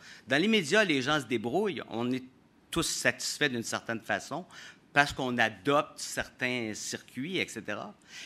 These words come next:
Ce que je trouve important dans les grandes villes que j'ai visitées,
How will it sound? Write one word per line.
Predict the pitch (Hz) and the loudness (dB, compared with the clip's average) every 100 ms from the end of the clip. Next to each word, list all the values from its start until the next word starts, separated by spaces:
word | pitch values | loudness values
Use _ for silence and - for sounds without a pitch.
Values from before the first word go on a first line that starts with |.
| - | -12
Ce | - | -8
que | - 143 | 0 2
je | - | 2
trouve | 185 214 | -2 2
important | 156 143 - 120 - - 156 247 - - - - | 2 2 -2 -2 -2 -4 -2 -4 -16 -20 -20 -14
dans | 107 139 202 - - | 2 4 4 2 -4
les | 127 127 | -2 0
grandes | 127 135 127 | 4 4 2
villes | 110 156 156 | 2 0 0
que | - | -2
j'ai | 104 110 | -4 -4
visitées, | 101 104 127 107 98 - 123 196 | -4 -4 -4 -4 -10 -8 -6 -6